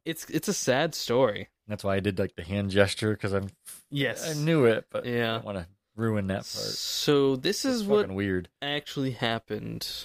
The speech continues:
Speaker 1: on that day. Uh, sometime in the afternoon of December twenty-third, two thousand six, Ryan and his girlfriend were, uh, in their living room, uh, when Larry Carver and his son, Richie,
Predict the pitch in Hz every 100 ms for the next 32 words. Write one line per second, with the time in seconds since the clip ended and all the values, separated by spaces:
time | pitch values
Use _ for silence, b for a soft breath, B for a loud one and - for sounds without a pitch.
0 | - _ _ - 110 107 107 107 101 113
1 | - - 90 - 131 _ _ _ _ _
2 | _ _ _ _ - 107 101 - - -
3 | _ _ _ _ _ _ _ _ _ -
4 | - 139 135 135 120 117 123 110 107 104
5 | - 110 110 107 - 117 104 - 113 110
6 | 107 123 113 113 107 - 110 - 120 123
7 | 127 117 113 110 117 123 110 110 110 107
8 | 107 - 110 107 - 120 113 110 117 110
9 | 104 104 110 127 _ _ _ _ _ _
10 | _ 110 104 104 113 113 110 107 - -
11 | 117 120 131 131 127 _ - - 110 110
12 | 107 104 107 98 - 123 113 113 107 -
13 | _ _ _ _ - 127 - 107 107